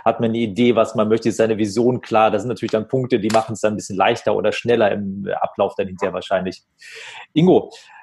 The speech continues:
ich fand's total spannend, mit dir zu reden. Vielleicht haben wir zum Abschluss noch mal vielleicht drei Sachen, wo du sagst, wenn ich jetzt zuhöre und sage, „Boah, ich glaube, der Ingo, das könnte was für mich sein.“ Sag mir vielleicht noch mal drei Dinge,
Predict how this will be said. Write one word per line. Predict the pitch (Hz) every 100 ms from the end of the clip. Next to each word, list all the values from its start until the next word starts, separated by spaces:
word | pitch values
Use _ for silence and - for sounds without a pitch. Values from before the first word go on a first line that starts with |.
| _ - -
ich | - -
fand's | 151 151
total | - 131 - 147 165
spannend, | - 143 131
mit |
dir | 123
zu | -
reden. | 127 131 107
Vielleicht | 120 113
haben | 147
wir | 139
zum | 123 143
Abschluss | 139 151 156 135
noch | 131 117
mal | 120 120 - _ -
vielleicht | 120 117 -
drei | 127 135 165 151
Sachen, | 123 135 - 131 127 127 - 110
wo | 117
du | 110
sagst, | 117 -
wenn | 139
ich | 143
jetzt | 123 - 156 -
zuhöre | 156 131 143 127
und | 120
sage, | 123 110
„Boah, | 113 117 117 113
ich | 117
glaube, | 127 131 123
der | 113 123
Ingo, | 135 120
das | 113 107
könnte | - 147 139
was | 117 113
für | - 135
mich | 123 110
sein.“ | 120 117 101
Sag | 123 127
mir | 120
vielleicht | 123 113
noch | 113
mal | 107
drei | - 113 139
Dinge, | - 135 131